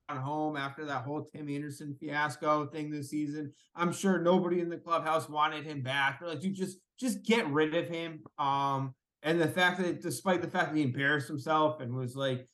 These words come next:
e-, everybody in Major League Baseball hated him, um, he still, for some reason, came back. And I don't know why.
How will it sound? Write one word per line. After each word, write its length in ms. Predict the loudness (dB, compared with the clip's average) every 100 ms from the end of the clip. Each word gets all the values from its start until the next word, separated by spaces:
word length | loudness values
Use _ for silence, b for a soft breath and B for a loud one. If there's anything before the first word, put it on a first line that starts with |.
| _ -4
e-, 120 | -4 -4 0
everybody 480 | 2 4 6 4
in 80 | 4
Major 240 | 0 -2 -4
League 100 | -2
Baseball 380 | -2 0 -2
hated 400 | 0 0 -2 -2
him, 400 | 0 2 2 -2 -2
um, 580 | 0 2 0 -2 -6 -12 -16 _ _
he 200 | 2 4
still, 300 | 4 4 2
for 120 | 0
some 260 | -2 -2 0
reason, 340 | 0 -2 -4
came 220 | -4 -2
back. 320 | -2 -2 -4 -8
And 140 | -12 -12 _ _ _ 2
I 100 | 6
don't 200 | 6 6
know 120 | 6
why. 540 | 6 8 10 8 6